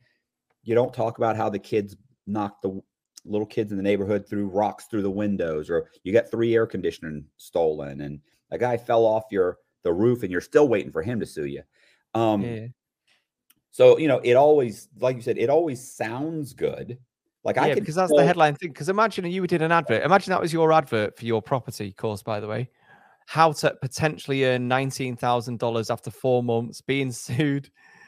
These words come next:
Speaker 2: Um, like,
Speaker 1: Right.
Speaker 2: you're probably
Speaker 1: Yeah,
Speaker 2: not gonna get
Speaker 1: totally.
Speaker 2: many clicks on your
Speaker 1: No.
Speaker 2: advert, but that's the reality. And that's all I wanted to do. I wanted to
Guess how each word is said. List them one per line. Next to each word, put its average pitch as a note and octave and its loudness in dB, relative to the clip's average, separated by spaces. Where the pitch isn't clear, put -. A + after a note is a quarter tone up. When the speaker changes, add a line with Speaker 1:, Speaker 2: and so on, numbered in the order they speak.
Speaker 2:
Um, C3+ 2
like, C#3+ 4
Speaker 1:
Right. - -16
Speaker 2:
you're D3 4
probably D3+ -2
Speaker 1:
Yeah, D3+ -2
Speaker 2:
not D3+ 0
gonna G#3+ 2
get C3+ 6
Speaker 1:
totally. - 0
Speaker 2:
many C3+ 0
clicks C3+ -8
on C3 -4
your C3 0
Speaker 1:
No. C#3+ 6
Speaker 2:
advert, A2+ 0
but B2 -4
that's E3+ 2
the D3 -4
reality. C#3+ 2
And A#2+ -2
that's F#3+ -2
all D#3+ 2
I - 6
wanted C3+ -2
to A2+ -14
do. D3+ -2
I C#3+ 2
wanted E3+ -6
to B2 -6